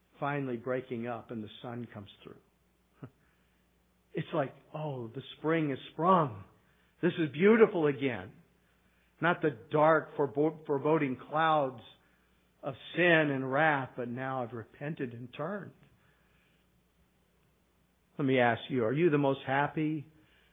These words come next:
when you are repenting of your sins or when you're indulging in your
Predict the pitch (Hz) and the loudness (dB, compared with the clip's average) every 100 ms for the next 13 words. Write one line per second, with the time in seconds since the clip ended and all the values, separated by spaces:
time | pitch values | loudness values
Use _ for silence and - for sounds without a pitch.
0 | _ _ - 143 139 135 123 120 110 - | _ _ -2 0 4 4 4 2 -4 -4
1 | 127 - 147 143 139 135 - 139 143 147 | -8 -4 -2 -2 -4 -8 -8 -8 -6 -6
2 | 147 143 - _ _ _ _ _ _ - | -8 -12 -18 _ _ _ _ _ _ -2
3 | 127 123 127 123 120 117 120 117 113 117 | 0 2 0 -2 -2 -4 -4 -4 -6 -10
4 | 113 107 101 | -12 -12 -16